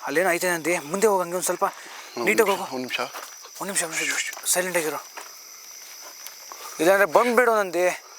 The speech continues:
Speaker 1: ಬೇಡ ಬಾ ಇಲ್ಲಿ. ನಂದಿ, ಹುಷಾರು, ಅದೇನೋ ಸೌಂಡ್ ಬರೋಂಗೈತೆ.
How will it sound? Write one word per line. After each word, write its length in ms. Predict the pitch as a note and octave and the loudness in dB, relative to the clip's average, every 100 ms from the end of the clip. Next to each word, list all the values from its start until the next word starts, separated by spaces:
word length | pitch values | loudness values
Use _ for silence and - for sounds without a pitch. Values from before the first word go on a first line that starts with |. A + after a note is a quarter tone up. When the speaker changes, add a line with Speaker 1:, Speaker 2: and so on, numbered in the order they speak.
| - | -10
Speaker 1:
ಬೇಡ 200 | D3 F#3 | 2 4
ಬಾ 160 | A3 F#3 | 4 4
ಇಲ್ಲಿ. 340 | A3 G3+ D#3 - - - - - - - - - - - - - - - - - - D3+ | 2 2 0 -6 -20 -20 -20 -20 -20 -20 -16 -16 -14 -14 -10 -2 -2 -2 -8 -12 -8 -4
ನಂದಿ, 160 | D#3 | 2
ಹುಷಾರು, 340 | D#3 D3 G3 F#3 | 4 4 4 4
ಅದೇನೋ 300 | F#3+ F3 F#3+ | 4 4 4
ಸೌಂಡ್ 420 | - F#3 A3 G3+ | 4 4 2 0
ಬರೋಂಗೈತೆ. 760 | F#3 E3 D#3+ D3+ D3 - - | -2 -2 -8 -8 -8 -8 -12